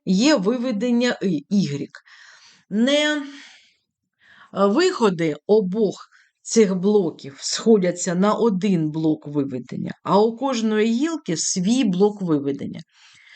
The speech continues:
Це зроблено для того, щоб ви могли зробити складні оператори. Далі проведіть обчислення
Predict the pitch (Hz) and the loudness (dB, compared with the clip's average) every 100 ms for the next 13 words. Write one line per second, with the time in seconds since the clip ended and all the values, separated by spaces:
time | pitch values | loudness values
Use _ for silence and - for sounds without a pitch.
0 | - - - 339 359 285 311 277 277 262 | -20 -18 -6 0 0 2 0 2 0 2
1 | 262 233 240 233 359 277 202 - 220 208 | 0 2 0 -2 -4 0 0 0 -2 2
2 | 233 226 202 220 214 196 202 202 330 - | 2 2 0 -2 -2 0 0 0 -4 -4
3 | 311 - - 208 196 180 208 254 277 - | -4 -4 2 2 2 0 -2 -2 -6 -14
4 | _ 196 185 214 196 147 - - 107 _ | _ -2 2 2 2 -2 -6 -18 -20 _
5 | _ _ _ _ _ _ _ _ _ _ | _ _ _ _ _ _ _ _ _ _
6 | _ _ - - - 170 214 202 170 170 | _ _ -20 -20 -14 0 2 4 0 -2
7 | 180 202 233 269 285 254 233 - 208 165 | 0 0 0 -2 -2 -6 -2 -2 0 0
8 | - 233 254 294 | 0 0 2 0